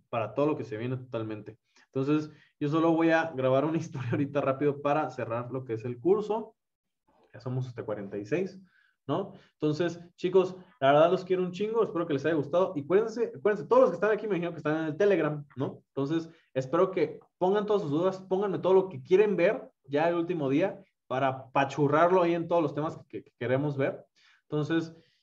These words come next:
ya vamos a cerrar el día. Muchísimas gracias.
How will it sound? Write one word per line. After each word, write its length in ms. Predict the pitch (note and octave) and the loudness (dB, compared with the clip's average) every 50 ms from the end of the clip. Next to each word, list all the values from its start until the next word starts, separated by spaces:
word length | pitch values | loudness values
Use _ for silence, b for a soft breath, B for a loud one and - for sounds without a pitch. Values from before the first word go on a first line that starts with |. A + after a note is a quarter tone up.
| b - | b -2
ya 300 | B2+ D#3 E3+ F#3+ G3 E3 | 2 4 4 4 4 2
vamos 280 | C#3+ D#3+ F3 F#3 E3+ | 0 0 -2 -2 -2
a 60 | E3 | -4
cerrar 300 | C#3 C3 C3 C#3 D3 D3+ | -6 -4 0 2 4 4
el 80 | D3 C#3+ | 4 4
día. 180 | E3 F#3+ G#3 G3+ | 4 2 2 2
Muchísimas 500 | F3 D3+ C#3+ D#3 D3 C#3+ D#3 D3 C3 B2+ | 0 -4 -6 -6 -8 -6 -4 -2 0 2
gracias. 460 | C3+ D3+ E3+ F3 E3 E3+ - - | 2 2 2 0 -4 -8 -12 -16